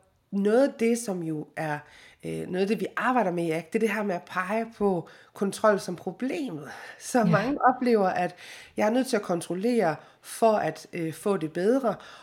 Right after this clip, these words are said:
Speaker 1: Og, og, og vores standpunkt som akt, kan man sige, behandler eller terapeuter,
Speaker 2: Mm.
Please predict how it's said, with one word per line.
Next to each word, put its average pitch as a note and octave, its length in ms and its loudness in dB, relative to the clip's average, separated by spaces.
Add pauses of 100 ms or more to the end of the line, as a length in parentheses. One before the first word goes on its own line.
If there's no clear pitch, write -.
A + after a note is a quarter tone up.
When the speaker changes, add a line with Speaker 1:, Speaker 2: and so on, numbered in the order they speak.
(180)
Speaker 1:
Og, F3+ 340 2
og, F3 220 0 (460)
og F3 180 -8
vores A#3+ 300 2
standpunkt F#3+ 600 -4
som E3+ 160 -8
akt, F#3+ 260 -10
kan - 120 -10
man D#3 80 -6
sige, D#3 140 -8
behandler G3+ 640 -6
eller D3 140 -8
terapeuter, G3 600 -2
Speaker 2:
Mm. - 60 -10